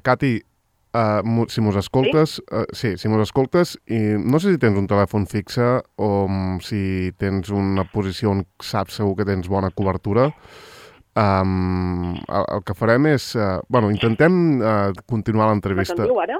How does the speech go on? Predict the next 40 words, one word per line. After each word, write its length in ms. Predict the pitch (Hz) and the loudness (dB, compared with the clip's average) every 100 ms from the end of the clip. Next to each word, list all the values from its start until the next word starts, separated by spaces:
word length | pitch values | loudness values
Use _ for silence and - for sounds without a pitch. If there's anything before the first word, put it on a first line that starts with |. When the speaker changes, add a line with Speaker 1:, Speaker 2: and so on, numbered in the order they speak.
| - | -8
Speaker 1:
Sí, 220 | - 143 | -4 -2
te 100 | 110 | -2
sentim. 460 | - 104 110 90 80 - - - _ - | -4 -4 -2 -4 -4 -14 -20 -20 _ -20
Si 500 | - - 117 113 113 | -14 -2 0 2 4
Speaker 2:
Val. 180 | 113 123 _ _ | 4 2 _ _
Speaker 1:
continuem 380 | 127 110 123 139 | -2 0 4 4
Speaker 2:
Doncs 20 | |
m'he 100 | - | 6
Speaker 1:
l'entre- 180 | 185 180 | 4 2
Speaker 2:
mogut 60 | 180 | 0
un 80 | 170 | -2
poc, 180 | 151 165 | -4 -4
almenys 240 | 165 170 | -10 -4
sí, 220 | 202 180 | -2 0
poden 220 | 190 185 | 0 -2
continuar. 440 | 180 - 165 156 - _ _ | -2 -8 -6 -6 -12 _ _
Speaker 1:
D'acord. 560 | 107 110 107 113 101 98 | -4 -2 2 2 0 -2
Parlaves 360 | 123 131 170 | 0 4 4
dels 120 | 165 135 | 2 0
serveis 500 | 127 113 120 135 - | -2 0 0 -2 -4
que 140 | 123 107 | -6 -2
té 280 | 107 104 104 | 0 0 0
accés, 420 | 95 - 110 101 | -4 -4 -4 -2
eh, 140 | 113 - _ _ _ _ _ - - | -2 -4 _ _ _ _ _ -18 -10
algú 220 | 120 123 | -2 0
que 100 | 147 | 0
pateix 280 | 135 123 104 | 0 0 0
l'ela 380 | 113 120 135 107 | 0 2 2 2
en 120 | 107 | 0
el 240 | 98 95 90 | 0 -2 -6
si 140 | - | -6
de 80 | 117 | -2
la 60 | 120 | -2
sanitat 380 | - 101 104 - | -2 -4 -4 -4
pública, 340 | 113 113 143 | -6 -2 -4
parlaves 360 | 110 107 113 113 | -2 0 0 0
d'un 100 | 101 | -4
servei 300 | 107 107 117 | -2 -2 0
de 100 | 123 | 0
rehabilitació. 760 | 104 92 92 90 85 101 82 | 0 -2 -4 -6 -6 -6 -6